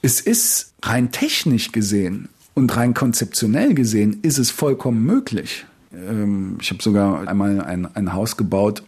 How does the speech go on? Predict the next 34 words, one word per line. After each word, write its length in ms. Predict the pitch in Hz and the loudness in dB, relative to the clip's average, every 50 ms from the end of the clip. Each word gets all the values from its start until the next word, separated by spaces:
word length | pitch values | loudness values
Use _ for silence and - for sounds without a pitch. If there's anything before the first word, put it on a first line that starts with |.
| _ _ | _ _
das 280 | - 90 85 85 - - | -4 -2 -2 0 -2 -2
so 300 | - - 90 98 104 110 | -4 -2 0 2 2 2
transparent 680 | - - 95 95 - - 87 80 85 92 107 120 117 | 0 0 -2 -2 0 -2 -4 -4 -2 0 0 0 0
ist 280 | - - 113 117 - - | 0 -2 -2 -2 -2 -2
und 260 | - - 104 98 90 | -2 -2 -2 -2 -2
verschiedene, 760 | - - 90 - - 113 107 104 110 104 104 101 101 98 80 - | -2 -2 -2 0 2 2 4 6 6 6 6 6 4 2 0 -2
äh, 80 | - 98 | -4 -4
Glasoberflächen 1000 | - 101 95 92 107 107 - 104 101 107 101 - - 98 98 - - 101 92 | -2 0 0 2 2 2 0 0 0 0 0 0 0 0 0 0 0 0 0
hat, 160 | 101 110 - | 0 -2 -2
dass 300 | 101 92 - - - _ _ - | -2 -2 -4 -4 -6 _ _ -4
die, 160 | 101 98 90 | -4 -2 -2
die 180 | - - 98 | -2 -2 0
Heizung 460 | 90 90 104 107 - - 120 110 104 98 | 0 2 0 0 0 2 2 2 2 2
sich, 360 | 107 98 95 - - - - | 0 -2 -2 -4 -6 -6 -6
äh, 320 | - 98 98 92 92 92 | -6 -4 -4 -4 -4 -4
selbst 360 | 92 95 87 90 - - - | -4 -2 -2 -2 -4 -6 -4
im 120 | - 101 90 | -4 -2 0
Winter 260 | 104 110 117 113 101 | 2 2 2 0 0
bei 120 | 85 90 | 0 0
Minusgraden 680 | 90 92 104 110 107 98 90 - - - 95 90 92 90 | 2 4 4 4 4 4 0 -2 -4 -4 -2 0 0 0
automatisch 540 | - 92 90 - 101 90 87 82 - 87 90 | -2 -2 -2 -2 -2 -2 -2 -2 -4 -4 -2
abschaltet, 680 | 78 113 - - - 80 78 85 82 - 113 117 - - - - - - - _ | -2 -2 -2 -4 -2 -2 0 0 0 0 -2 -2 -4 -8 -16 -18 -18 -18 -10 _
weil 80 | 98 98 | -2 0
die 100 | 98 98 | 2 2
Sonneneinstrahlung 1160 | 92 101 107 117 117 104 - 87 92 87 - - - - 87 85 85 90 92 92 98 104 104 - - - - - _ _ | 2 4 4 4 2 2 0 -4 -6 -6 -6 -8 -6 -4 -2 -2 0 0 0 -2 -2 -4 -4 -8 -12 -20 -20 -20 _ _
so 200 | - 95 101 98 | -8 -4 -2 -2
stark 400 | 95 - - 117 107 113 117 - | -2 -2 0 0 0 0 0 -4
ist 240 | - - 104 - - | -6 -6 -6 -6 -6
und 180 | - - 101 101 | -4 -4 -2 -2
das 160 | 98 - - | -2 -2 0
Haus 300 | 95 101 113 117 - - | 2 2 2 0 0 0
dadurch 560 | - 85 92 101 113 110 113 110 - - - - _ _ - | 0 0 2 2 2 2 0 0 -4 -8 -12 -16 _ _ -2
allein 640 | 104 98 98 98 101 107 110 113 113 107 104 - | 0 2 2 4 4 4 4 4 2 2 -2 -6
beheizt. 640 | - 110 98 95 110 107 85 - - - - - - | -4 -2 0 2 0 0 0 -2 -6 -8 -8 -10 -16